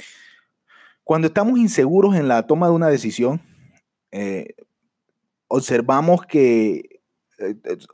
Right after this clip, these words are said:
siempre observamos lo que hacen los demás. Y, eh, y, y, ¿y por qué? Porque estamos siempre buscando pruebas, estamos buscando evidencias. Eso, eh, es, eh, estamos buscando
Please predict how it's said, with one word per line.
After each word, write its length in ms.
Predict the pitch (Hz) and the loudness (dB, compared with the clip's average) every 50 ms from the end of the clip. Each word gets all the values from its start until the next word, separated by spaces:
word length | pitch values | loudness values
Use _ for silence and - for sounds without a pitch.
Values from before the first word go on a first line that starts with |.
| - 226 | -6 -2
siempre 280 | - 160 156 165 190 | -2 -2 0 0 0
observamos 380 | 190 185 - 143 143 160 180 180 | 0 0 0 0 0 0 2 2
lo 120 | 180 160 | 2 2
que 80 | - 127 | 2 0
hacen 220 | 123 - 170 160 | -2 0 0 0
los 120 | 151 131 117 | 0 0 2
demás. 440 | 110 110 139 127 101 85 - - _ _ _ - - _ _ - | 2 0 0 0 -2 -4 -6 -12 _ _ _ -20 -20 _ _ -8
Y, 100 | 123 117 - - | -8 -8 -4 -2
eh, 320 | 123 131 127 123 120 120 117 - | 0 2 2 2 2 2 0 -2
y, 220 | 120 131 127 113 | -4 -4 -6 -6
y, 480 | 127 139 135 135 131 127 123 113 - _ | -6 -6 -6 -6 -6 -8 -10 -12 -16 _
¿y 120 | - 135 139 | -18 -18 -18
por 340 | - - - 143 - - - | -10 -2 0 0 0 0 0
qué? 400 | - 202 185 - - - _ _ _ _ _ _ | 0 0 0 0 -2 -10 _ _ _ _ _ _
Porque 400 | - 117 117 - 123 113 110 - | -8 -8 -4 -2 0 0 0 0
estamos 420 | - 107 - - 131 135 160 170 170 | -2 -4 -4 -4 -2 0 -2 -2 -2
siempre 320 | 180 165 156 151 160 165 | -2 -4 -4 -2 -2 -2
buscando 720 | 156 143 135 - - - _ - 135 135 139 139 151 143 147 | 0 0 -2 -2 -4 -6 _ -4 -2 -2 0 0 0 0 0
pruebas, 580 | - 156 151 143 120 101 80 - - - _ _ _ _ _ _ _ - | 0 0 2 2 2 0 -2 -4 -8 -14 _ _ _ _ _ _ _ -16
estamos 360 | 107 - - 123 131 147 143 | -10 -8 -6 -4 -4 -4 -4
buscando 460 | 139 120 - - 120 117 120 131 143 | -4 -4 -4 -4 -4 -2 0 2 2
evidencias. 880 | 135 - - 110 113 131 139 127 104 - - 95 - - - - _ _ _ _ _ _ _ _ | 2 4 2 2 2 2 0 -2 -4 -6 -10 -10 -12 -12 -14 -20 _ _ _ _ _ _ _ _
Eso, 280 | - 120 113 - - - | -8 -6 -4 -4 -2 -2
eh, 160 | 123 117 - | -2 -2 -2
es, 220 | 117 117 - - - | -4 -6 -8 -6 -6
eh, 80 | 117 | -6
estamos 340 | 110 - - 120 131 147 156 | -4 -4 -4 -4 -2 0 -2
buscando 340 | 139 - - 131 131 143 | -2 -2 -2 -2 0 2